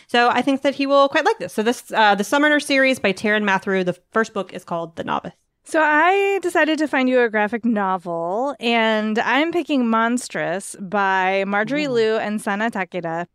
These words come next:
Speaker 2: And I will say this is, like, has some darkness and violence to it, but I don't think it's inappropriate for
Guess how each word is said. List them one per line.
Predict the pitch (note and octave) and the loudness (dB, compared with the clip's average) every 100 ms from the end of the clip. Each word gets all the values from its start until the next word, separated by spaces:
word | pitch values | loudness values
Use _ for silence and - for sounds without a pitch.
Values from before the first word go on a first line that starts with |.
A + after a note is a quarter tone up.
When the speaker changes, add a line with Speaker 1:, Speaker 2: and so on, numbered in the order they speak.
| _ | _
Speaker 2:
And | B3 B3 A#3+ B3 B3 - | 0 2 2 2 0 -2
I | - C#4+ | -2 2
will | G#4+ | 2
say | B4 G4 E4 | 2 2 2
this | B3 F4 | 0 -2
is, | F4 | -2
like, | E4+ D4 A#3+ - _ _ | -2 -2 -2 -8 _ _
has | - E4+ A4+ | -4 -2 2
some | B4+ G#4 | 0 2
darkness | E4+ F4+ F#4+ F#4+ | 0 0 -2 -4
and | F4 B3+ | -4 0
violence | A#3 B3+ D4+ D#4+ - | 0 0 -2 -6 -8
to | F4+ | -6
it, | E4+ | -4
but | C4+ | -4
I | C#4 | -4
don't | C4+ A4 F#4 | -4 -6 -6
think | - A#3+ A#3+ B3 - _ | -4 -2 -4 -6 -14 _
it's | - G#3+ - - | -8 -8 -10 -12
inappropriate | A#3 G#3+ G#3 A3 G3 G#3+ G#3 G#3+ - | -6 -6 -4 -4 -4 -4 -2 -4 -6
for | - G3+ F#3+ F#3+ F#3+ F#3 F#3+ | -10 -6 -2 0 0 0 -2